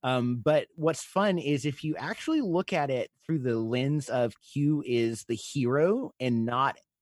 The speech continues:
uh, that he's some mischievous, you know, villain. But if you actually look at it like he's the hero,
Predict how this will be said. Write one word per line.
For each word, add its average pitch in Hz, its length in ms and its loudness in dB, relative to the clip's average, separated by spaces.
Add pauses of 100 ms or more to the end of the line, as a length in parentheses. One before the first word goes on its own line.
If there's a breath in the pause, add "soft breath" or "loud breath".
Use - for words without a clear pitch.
(140)
uh, 98 100 -6
that 120 160 -2
he's 131 300 -4
some 120 460 0
mischievous, 117 800 -2
you 135 100 -4
know, 104 460 2
villain. 120 500 0 (300 soft breath)
But - 100 -2
if 131 120 -2
you 254 120 4
actually 208 320 0
look 139 300 0
at 165 100 0
it 139 60 -8
like 135 160 -4
he's 151 320 -4
the 131 80 -6
hero, 151 540 0